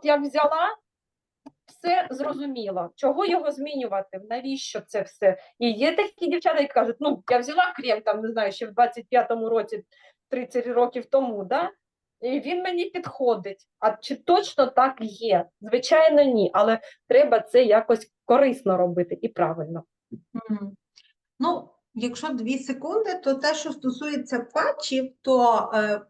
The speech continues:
Speaker 2: патчі, по-перше, патчі робляться тільки, е, ну, бажано робити в першій половині дня, вранці, та, для того, щоб воно наповнилося, очі, щоб потім цілий день ти ходила і світила тими ліхтариками вдома,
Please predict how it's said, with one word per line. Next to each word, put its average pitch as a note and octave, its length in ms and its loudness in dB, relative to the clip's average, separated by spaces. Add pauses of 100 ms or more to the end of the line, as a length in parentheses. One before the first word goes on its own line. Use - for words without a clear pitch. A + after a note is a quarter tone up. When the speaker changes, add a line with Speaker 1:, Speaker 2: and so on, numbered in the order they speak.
Speaker 2:
патчі, C4+ 340 -2
по-перше, B3 600 -2 (180)
патчі G#4+ 560 0 (280)
робляться D#4+ 420 0
тільки, B3+ 400 -4 (300)
е, F#3+ 600 -4
ну, B3+ 120 4
бажано C4 520 2
робити A3+ 340 -2
в - 120 -10
першій A3 300 -2
половині G3+ 360 -6
дня, F3+ 200 -8
вранці, G3 420 -2 (100)
та, E4 140 0
для B3+ 140 -4
того, C4+ 240 0
щоб - 220 -10
воно G3+ 160 -20
наповнилося, C#4 840 -2
очі, E4 480 -2 (220)
щоб A3 200 -8
потім D4 340 0
цілий C4+ 200 -2
день B3 260 2
ти A3+ 140 -4
ходила A3+ 360 -4
і G#3+ 140 -4
світила G#3+ 520 -4
тими G#3 300 -4
ліхтариками E3+ 760 -4
вдома, D#3+ 260 -20